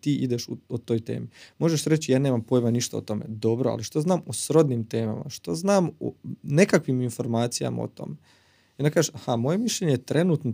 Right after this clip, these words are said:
tako, ali da vidiš što ti misliš." I tek tada kada si ti zaista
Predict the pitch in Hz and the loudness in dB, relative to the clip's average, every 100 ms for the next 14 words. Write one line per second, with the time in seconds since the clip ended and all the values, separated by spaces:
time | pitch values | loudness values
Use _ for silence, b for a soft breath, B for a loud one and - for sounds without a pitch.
0 | - 113 104 101 - 254 - _ _ _ | -4 -4 -4 -2 -4 -4 -8 _ _ _
1 | _ _ 120 139 156 156 143 - - 123 | _ _ 2 4 6 6 2 0 -2 -2
2 | - - - - _ b b b _ 120 | -2 -8 -14 -20 _ b b b _ -4
3 | 180 175 147 175 190 139 131 127 - 160 | -2 0 2 4 4 2 2 0 -2 2
4 | 131 120 131 123 - 113 | 2 4 4 4 2 -2